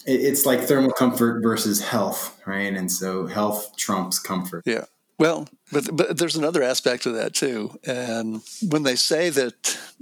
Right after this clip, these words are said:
Speaker 2: it's more efficient to, uh, burn gas and, and get all the heat with a ventless gas appliance, it's, you actually don't get as much heat in the house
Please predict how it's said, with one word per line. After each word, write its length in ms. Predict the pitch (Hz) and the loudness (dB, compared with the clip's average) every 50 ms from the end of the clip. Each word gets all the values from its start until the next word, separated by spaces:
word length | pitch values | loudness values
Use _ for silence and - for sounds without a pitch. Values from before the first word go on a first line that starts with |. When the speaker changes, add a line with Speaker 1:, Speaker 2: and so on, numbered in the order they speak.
| - - | -8 -4
Speaker 2:
it's 220 | 202 - - - | -2 0 0 0
more 220 | 127 135 139 131 | 2 2 2 2
efficient 440 | 120 - - 180 190 - 156 131 127 - | 2 2 2 2 2 2 -2 -2 -2 -2
to, 360 | - 139 123 123 120 117 113 | -2 0 -2 -2 0 0 0
uh, 200 | 110 107 110 107 | 0 0 -2 -4
burn 540 | 110 113 - - 131 127 123 120 120 110 - _ _ _ - | -6 -6 0 0 0 2 2 -2 -4 -6 -8 _ _ _ -2
gas 500 | - 127 117 113 113 113 120 - - - | 0 0 2 2 0 0 0 0 -2 -2
and, 260 | 175 170 135 117 - - | -4 -6 -8 -8 -10 -10
and 160 | - 139 120 113 | -12 -8 -2 -2
get 140 | 123 117 | 0 0
all 160 | - 123 131 117 | 0 -2 -2 -2
the 80 | 113 | -2
heat 200 | - - 143 143 | 0 0 -2 -2
with 160 | - 127 110 113 | -2 -4 -6 -6
a 20 | |
ventless 480 | 104 107 139 139 - - - - - - | -4 -2 -2 -2 -2 -4 -4 -2 -2 -2
gas 460 | - 107 104 110 110 - - - - - | -2 -2 -2 -2 -2 -2 -4 -4 -6 -8
appliance, 640 | 170 - - 117 107 107 113 135 170 - - - - - - - - - - - - - - _ _ _ _ _ - | -10 -6 -4 -4 -4 -4 -4 -4 -2 -2 -4 -4 -4 -12 -16 -14 -14 -14 -14 -16 -16 -18 -20 _ _ _ _ _ -4
it's, 400 | - - - - - - - - _ _ - - - _ _ | -2 -2 0 0 -2 -2 -4 -8 _ _ -20 -20 -20 _ _
you 320 | - 156 131 123 143 156 - | -6 -6 -2 0 0 0 0
actually 480 | 147 180 202 - - 156 143 135 131 | 0 0 2 2 2 2 2 0 0
don't 420 | 123 113 113 - 147 175 247 190 185 | -2 -2 0 2 2 2 0 0 0
get 200 | 151 131 120 117 | 0 0 2 2
as 160 | 113 - - | 0 0 0
much 420 | 120 117 113 117 - - - - | 0 -2 -2 0 -2 -2 -2 -2
heat 260 | - 135 120 127 - - | -2 -2 -2 -2 -4 -6
in 140 | 139 123 117 | -6 -4 -4
the 100 | 113 107 | -4 -4
house 640 | 104 117 110 107 113 - - - - - - - | -2 -2 -2 -2 -2 0 0 0 0 -2 -4 -8